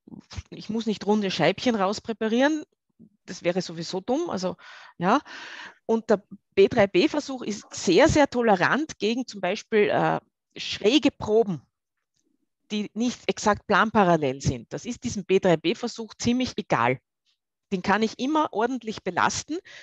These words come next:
Und weil die Spannung ja sehr konzentriert in der Probenmitte ist, äh, hängt die nicht sehr stark von so durch-,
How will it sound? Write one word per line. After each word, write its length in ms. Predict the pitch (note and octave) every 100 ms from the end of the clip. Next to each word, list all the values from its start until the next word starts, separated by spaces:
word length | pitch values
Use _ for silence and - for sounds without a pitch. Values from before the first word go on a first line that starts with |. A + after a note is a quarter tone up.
| - - -
Und 180 | A3+ G#3
weil 180 | G#3+ G#3
die 120 | G#3+
Spannung 420 | - D3+ B3 B3+
ja 120 | A3+
sehr 180 | G3 G#3+
konzentriert 640 | - A3 A3 G#3 G#3 A#3
in 80 | G#3+
der 80 | F#3+
Probenmitte 580 | - E3+ F#3 F#3+ B3+ D4+
ist, 360 | C4+ C#4+ - - - - - _
äh, 120 | G3 F3+
hängt 380 | F3+ B3+ -
die 60 | B3
nicht 280 | A#3 C#4 -
sehr 220 | G#3 G3+
stark 420 | F#3+ E3+ E3+ A3
von 200 | - G#3
so 120 | F#3+ F#3+
durch-, 320 | - A3+